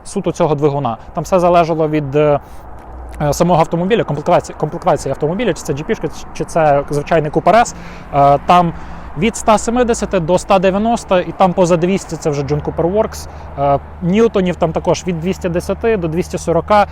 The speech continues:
Все одно, якщо я вам скажу, що це двісті сорок, там двісті десять ньютонів, що вам це дасть? Ви що, блядь, вирахуєте, з якою швидкістю вона поїде до ста?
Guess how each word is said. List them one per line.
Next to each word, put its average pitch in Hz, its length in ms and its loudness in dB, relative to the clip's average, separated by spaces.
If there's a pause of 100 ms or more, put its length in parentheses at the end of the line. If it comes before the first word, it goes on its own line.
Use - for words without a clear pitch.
(120)
Все - 140 -4
одно, 196 200 2
якщо 196 280 0
я 190 80 2
вам 175 120 0
скажу, 175 320 0
що - 140 -8
це 175 80 -4
двісті 175 300 -2
сорок, 180 320 0
там 156 220 -2 (120)
двісті 165 300 -4
десять 180 320 0
ньютонів, 196 360 -2 (220)
що 214 160 2
вам 214 180 6
це 196 140 -2
дасть? 147 280 0
Ви 175 120 0
що, 180 160 2
блядь, 131 220 -2
вирахуєте, 208 720 4
з 175 60 -2
якою 202 220 0
швидкістю 214 440 -2
вона 202 180 0
поїде 202 320 0
до 196 80 -2
ста? 214 300 2